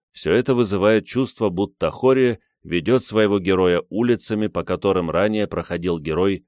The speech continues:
«Зубчатых колёс», что побуждает проводить между персонажами и текстами в целом более широкую параллель. И объясняет, почему Хенри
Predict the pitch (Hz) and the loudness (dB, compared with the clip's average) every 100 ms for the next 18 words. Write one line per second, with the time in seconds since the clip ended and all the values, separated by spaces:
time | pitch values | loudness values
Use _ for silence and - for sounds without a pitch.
0 | _ 85 92 - 87 82 87 - 101 107 | _ -4 -4 -2 -4 -4 -6 -4 -2 0
1 | 85 - _ _ _ _ _ _ - 107 | -2 -10 _ _ _ _ _ _ -4 -2
2 | 101 101 101 85 104 98 - 92 95 92 | 0 0 0 2 2 2 0 0 2 0
3 | 85 92 80 85 85 - 80 95 98 101 | -2 -4 -4 -4 -6 -4 -4 -2 -2 -2
4 | 101 92 _ _ 131 127 120 110 - 82 | -4 -6 _ _ -4 -2 0 -2 -2 -6
5 | 78 - 117 117 110 107 _ _ - 78 | -6 -2 0 2 0 -4 _ _ -16 0
6 | 127 139 131 - 90 95 - 95 85 87 | 4 6 4 2 0 0 0 -4 -2 -2
7 | 87 87 71 - _ _ _ _ _ _ | 0 0 -4 -8 _ _ _ _ _ _
8 | _ - 76 73 82 - 117 131 - 98 | _ -4 -4 -2 -4 -2 0 0 0 -4
9 | 98 85 98 117 120 117 110 | -2 -2 2 2 2 0 -2